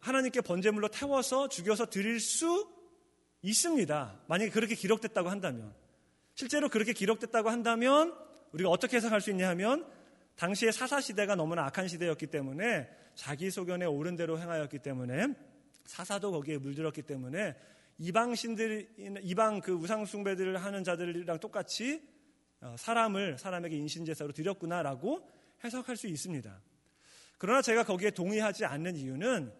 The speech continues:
어떻게 사사가 그럴 수 있을까라고 하는 윤리적인 문제가 아니라 제가 구약을 전공하고 있잖아요. 성경 해석학적인 입장에서 성경이 그렇게 말을 하고 있지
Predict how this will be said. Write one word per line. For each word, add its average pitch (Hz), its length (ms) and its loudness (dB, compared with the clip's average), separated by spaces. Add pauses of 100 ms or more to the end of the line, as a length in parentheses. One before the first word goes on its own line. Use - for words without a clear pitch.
(440)
어떻게 226 300 -6
사사가 254 380 0
그럴 202 220 2
수 208 120 -6
있을까라고 175 640 0
하는 175 540 0 (240)
윤리적인 226 640 0
문제가 165 420 0
아니라 127 560 -2 (960)
제가 180 180 0
구약을 233 400 4
전공하고 170 460 0
있잖아요. 110 540 -12 (140)
성경 247 580 0
해석학적인 254 960 -2
입장에서 156 800 -4 (300)
성경이 240 420 -2
그렇게 170 360 -2
말을 147 380 -4
하고 175 200 -2
있지 226 340 -6